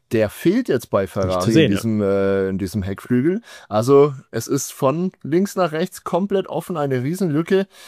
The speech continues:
Speaker 1: Spannende Geschichte auf jeden Fall und die Ingenieure, die nutzen dabei tatsächlich auch eine Lücke im Reglement, ja, gewissermaßen.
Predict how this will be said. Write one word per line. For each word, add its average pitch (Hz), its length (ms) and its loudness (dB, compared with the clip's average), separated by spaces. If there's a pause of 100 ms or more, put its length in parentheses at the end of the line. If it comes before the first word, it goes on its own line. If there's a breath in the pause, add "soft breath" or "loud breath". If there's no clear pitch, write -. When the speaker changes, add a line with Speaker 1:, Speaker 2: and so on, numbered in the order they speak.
(400 loud breath)
Speaker 1:
Spannende 180 580 2
Geschichte 208 420 0
auf 139 140 4
jeden 147 200 -2
Fall 170 320 2
und 147 360 -4
die 135 100 -2
Ingenieure, 131 640 0
die 156 140 -4
nutzen 190 420 -2
dabei 175 240 0
tatsächlich 170 520 -4
auch 151 140 -2
eine 139 240 -2
Lücke 147 400 -2
im 143 140 -2
Reglement, 127 680 0
ja, 117 220 0 (300 loud breath)
gewissermaßen. 139 840 0